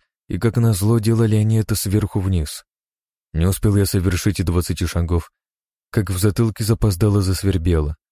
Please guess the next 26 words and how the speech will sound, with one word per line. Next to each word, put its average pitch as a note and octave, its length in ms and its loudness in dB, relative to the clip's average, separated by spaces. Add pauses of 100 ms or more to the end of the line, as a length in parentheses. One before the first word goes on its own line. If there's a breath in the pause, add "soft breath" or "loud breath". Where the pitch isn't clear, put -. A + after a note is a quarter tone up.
(200)
спиной G2+ 440 0
ощутил G#2 380 0
слабый F#2 440 0
укол. D#2 400 -6 (800)
Опустив G#2 400 0
взгляд G#2+ 420 0
ниже, F#2 380 0 (320)
увидел, E2+ 440 0
как G2+ 220 -2
из F2 140 -2
груди F2+ 360 0
торчит F#2 520 -2
прозрачно-матовый F#2 920 0
клинок. D#2+ 520 -4 (580)
Тело F#2 260 2
самопроизвольно G2+ 800 2
пошатнулось G2 640 0
и - 20 2
накренилось G2 680 0
на F#2 160 2
бок, - 260 -6 (420)
но F#2+ 240 2
меня G#2 300 2
кто-то - 280 0
успел G#2 320 0
подхватить. - 680 -2